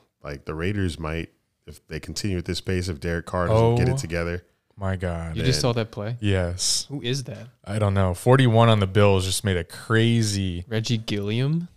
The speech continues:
Speaker 2: play. <laughs> No one probably had him
Speaker 1: Is that a
Speaker 2: on.
Speaker 1: pick?
Speaker 2: No, it was
Speaker 1: Oh.
Speaker 2: a touchdown.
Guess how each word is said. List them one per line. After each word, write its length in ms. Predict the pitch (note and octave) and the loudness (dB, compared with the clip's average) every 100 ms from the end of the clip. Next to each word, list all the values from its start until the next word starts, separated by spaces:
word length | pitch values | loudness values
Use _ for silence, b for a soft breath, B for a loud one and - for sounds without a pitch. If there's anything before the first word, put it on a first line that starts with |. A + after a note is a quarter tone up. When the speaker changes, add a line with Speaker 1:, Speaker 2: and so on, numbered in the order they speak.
| _ - | _ 0
Speaker 2:
play. 840 | A#2+ A2 - - A2 - G2+ G2 | 4 6 4 2 2 2 0 -2
<laughs> 40 | A#2+ | 0
No 180 | A2 | 4
one 240 | A#2 A2+ G#2+ | 4 4 2
probably 300 | G#2+ G2 F#2 | 0 2 0
had 160 | F#2+ | 0
him 80 | F#2 | 0
Speaker 1:
Is 60 | G2+ | 2
that 100 | A2 | 2
a 40 | |
Speaker 2:
on. 60 | F#2+ | 2
Speaker 1:
pick? 280 | F#2+ F#2 F#2+ _ _ _ _ _ _ G2+ | 2 0 -8 _ _ _ _ _ _ 0
Speaker 2:
No, 300 | G2 F#2+ F2+ | 2 4 2
it 80 | F#2+ | 0
was 280 | G2 F#2+ | 0 0
Speaker 1:
Oh. 240 | F#2+ F2+ F2 | 0 0 -2
Speaker 2:
a 20 | |
touchdown. 720 | - G2+ F#2+ - F2 E2+ | -4 -4 -4 -4 -4 -6